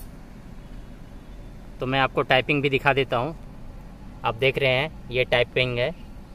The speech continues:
Type one, type two, type three, type four है लिखा हुआ है। ये तो आप एचवी side देख लिए, ये एचवी side है, जो bushing है वो एचवी side है।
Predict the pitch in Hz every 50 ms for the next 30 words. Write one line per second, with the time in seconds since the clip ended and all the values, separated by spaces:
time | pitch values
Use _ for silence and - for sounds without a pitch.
0 | - - - - - - - - - - - - - - - - - - - -
1 | - - - - - - - - - 120 123 - - 131 123 127 131 131 117 -
2 | 123 117 113 - - 135 123 - - 123 117 117 - - - 135 127 127 131 147
3 | 151 - - - 131 117 117 - - 113 110 104 104 104 104 113 - - 117 104
4 | 95 95 92 90 - - - - - - - - - - - - - - - -
5 | - - - - - - - - - - - - - - - - - - - -
6 | - - - - - - - - - - 123 113 - 143 135 135 139 - - 139
7 | 127 - - 143 143 - 160 143 139 123 147 151 139 - 151 135 131 147 170 -
8 | - - - - - - - - - 127 123 131 135 135 - - 135 127 - -
9 | 123 123 120 139 156 151 - 123 131 117 127 - - 135 127 123 131 127 - 151
10 | 139 135 139 139 135 135 135 127 123 - 139 143 147 131 135 113 110 123 139